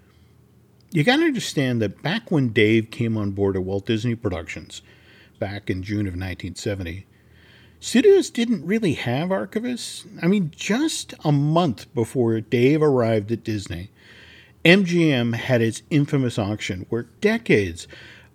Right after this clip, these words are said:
of genuine Hollywood history were scattered to the four winds, sold off to speculators. Prize props like Dorothy's red shoes from The Wizard of Oz disappeared into the hands of private collectors.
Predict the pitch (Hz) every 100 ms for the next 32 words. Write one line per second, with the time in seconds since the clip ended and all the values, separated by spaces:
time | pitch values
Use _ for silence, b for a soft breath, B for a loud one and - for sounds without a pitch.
0 | - 147 117 - 143 165 208 190 180 151
1 | 139 131 117 120 120 107 - 101 107 104
2 | - 131 113 110 104 92 90 110 92 85
3 | 85 87 - 165 170 170 151 139 117 -
4 | - 90 - 82 87 90 90 B B B
5 | B _ - 143 165 151 - 127 120 -
6 | 113 92 117 120 135 107 107 104 98 -
7 | 104 104 95 113 101 98 101 107 98 95
8 | 95 90 - 120 117 - 113 104 98 95
9 | 110 110 104 101 98 - 110 107 101 -
10 | 90 95 95 - 90 98